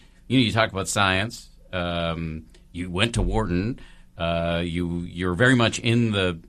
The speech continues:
in the world. You know, you're starting a business, uh, you've, you've been a wealth manager. On the other hand, you know, you, you, some of the metaphysics of Buddhism, um, like, you're, you're down with that stuff. So it's a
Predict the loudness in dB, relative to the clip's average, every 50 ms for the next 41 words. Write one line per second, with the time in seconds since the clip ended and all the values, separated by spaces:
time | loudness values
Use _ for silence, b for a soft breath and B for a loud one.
0 | -14 -8 -4 -2 -2 0 0 2 2 2 2 0 -2 -4 -6 -10 -12 -8 -6 -4
1 | -2 -2 -2 -2 -2 -2 0 0 0 0 0 -2 -2 -2 -2 -2 -2 -2 -2 -6
2 | -8 -8 -6 -4 -2 -2 -2 -2 -4 -4 -6 -6 -6 -6 -8 -8 -10 -10 -12 -12
3 | -8 -4 -4 -2 -2 0 0 0 -2 -2 -2 -2 -2 -2 -2 -4 -4 -6 -8 B
4 | B B B -4 0 2 2 4 4 4 4 4 2 0 -2 -2 -2 -2 -2 -2
5 | -2 -2 -2 -2 0 0 -2 -2 -6 -10 -12 -8 -6 -4 -2 -2 -2 -2 -4 -6
6 | -8 -10 -10 -2 0 0 2 2 2 2 2 2 2 2 2 0 0 0 0 -4
7 | -6 -6 -10 -8 -4 -2 0 0 0 -2 -4 -10 -10 -2 0 0 2 2 0 -2
8 | -6 -8 -10 -10 b b b b b b b b -12 -6 -2 0 0 2 2 2
9 | 2 2 0 0 -4 -6 -8 -10 -14 -10 -6 -4 -4 -4 -2 -2 -2 -2 -2 -2
10 | -4 -4 -4 -2 -2 -2 -2 -2 -2 -2 -2 -4 -6 -8 -10 -14 -16 -18 -18 -20
11 | -20 -20 -20 -20 -14 -4 -2 0 0 2 0 -2